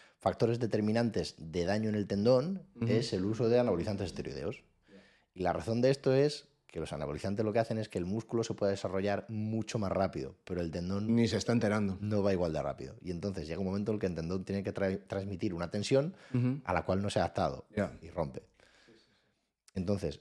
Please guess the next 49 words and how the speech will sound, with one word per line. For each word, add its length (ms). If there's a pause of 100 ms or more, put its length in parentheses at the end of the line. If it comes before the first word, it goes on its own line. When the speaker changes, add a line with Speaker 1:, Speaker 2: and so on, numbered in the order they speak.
(300)
Speaker 1:
en 140
el 60
entrenamiento 380
de 60
fuerza 400 (160)
tiene 300
que 80
haber 420 (220)
una 240
integración 760 (460)
de 140
ese 100
entrenamiento 400
tendinoso. 480 (300)
Speaker 2:
Ujú. 180 (560)
Speaker 1:
Es 120
tan 140
sencillo 320
como, 160
por 140
ejemplo, 600
utilizar 520
el 140
contramovimiento 960 (280)
Speaker 2:
Vale. 160
Speaker 1:
Utilizar 240
ese 180
rebote 480
elástico 460
Speaker 2:
Sí. 80
Speaker 1:
en 200
las 180
acciones 340
de 100
fuerza 440
para 180
que 60
el 100
tendón 380
tenga 260
ese 180
pico 300
de 100
tensión 500
y 60
lo 120
Speaker 2:
Ujú. 60
Speaker 1:
pueda 140
trabajar. 500